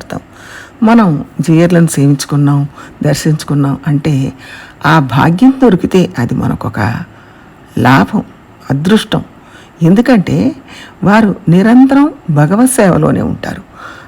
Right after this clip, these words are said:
ఆత్మ పరమాత్మ చింతనలోనే ఉంటారు. మనం అంతసేపు అలా చేయలేము. అందువల్ల అలా కైంకర్యంలో ఉన్నవాళ్ళని సేవించుకోవడం వల్ల మనలో ఒక ఉత్సాహం,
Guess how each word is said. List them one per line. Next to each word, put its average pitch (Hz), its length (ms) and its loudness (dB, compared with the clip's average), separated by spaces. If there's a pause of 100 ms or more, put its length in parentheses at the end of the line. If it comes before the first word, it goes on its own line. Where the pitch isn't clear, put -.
(140)
ఆత్మ 254 500 4
పరమాత్మ 185 580 0
చింతనలోనే 175 760 0
ఉంటారు. - 520 -8 (460)
మనం 156 260 0
అంతసేపు 185 960 0
అలా 131 180 -2
చేయలేము. - 500 -4 (440)
అందువల్ల 165 520 0 (500)
అలా 214 340 2 (480)
కైంకర్యంలో 214 580 2
ఉన్నవాళ్ళని 165 580 0
సేవించుకోవడం - 680 -4
వల్ల - 360 -6 (600)
మనలో 175 340 2
ఒక 262 220 0
ఉత్సాహం, 143 440 -4